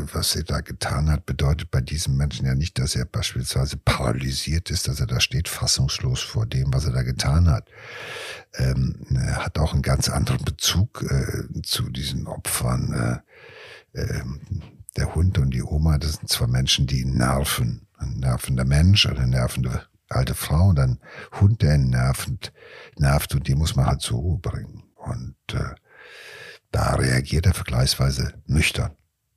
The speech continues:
Und nochmal, die Akribie, mit der er die Spuren danach beseitigt, das zeigt, dass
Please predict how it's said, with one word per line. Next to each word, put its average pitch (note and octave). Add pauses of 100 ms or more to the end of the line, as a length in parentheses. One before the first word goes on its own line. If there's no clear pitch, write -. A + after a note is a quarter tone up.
(1080)
Und -
nochmal, C2 (1200)
die -
Akribie, E2
mit C2+
der C2
er C2+
die -
Spuren -
danach B1
beseitigt, - (1120)
das -
zeigt, -
dass -